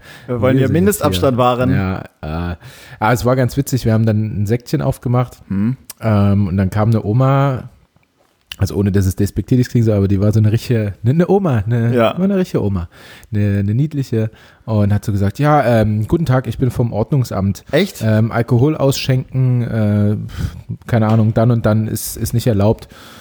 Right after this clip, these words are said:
Speaker 2: Ähm, ich würde gerne Ihre Personalausweise sehen."
Speaker 1: Zum Sonntag, wow.
Speaker 2: Ähm, und ich hab so geguckt und ich hab nicht ganz dran geglaubt, aber doch irgendwie auch ein bisschen.
Speaker 1: Hm.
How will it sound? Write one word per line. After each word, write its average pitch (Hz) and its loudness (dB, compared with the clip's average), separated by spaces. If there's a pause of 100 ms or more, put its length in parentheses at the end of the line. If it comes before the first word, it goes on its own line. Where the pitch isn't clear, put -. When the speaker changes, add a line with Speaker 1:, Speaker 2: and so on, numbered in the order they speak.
(260)
Speaker 2:
Ähm, 101 2 (100)
ich - -6
würde 107 0
gerne 101 2
Ihre 95 2
Personalausweise 87 0
sehen." 80 -4 (220)
Speaker 1:
Zum 110 -4
Sonntag, 110 -4
wow. 98 -4 (180)
Speaker 2:
Ähm, 95 2 (380)
und 95 0
ich 95 -2
hab 104 -2 (280)
so - -20
geguckt - -4
und - -6 (460)
ich - -20
hab - -18
nicht 117 -6
ganz 151 -2
dran 135 -4
geglaubt, 139 0 (420)
aber 107 2
doch 180 0
irgendwie 180 4
auch 170 2
ein 165 2
bisschen. 104 -2
Speaker 1:
Hm. 127 2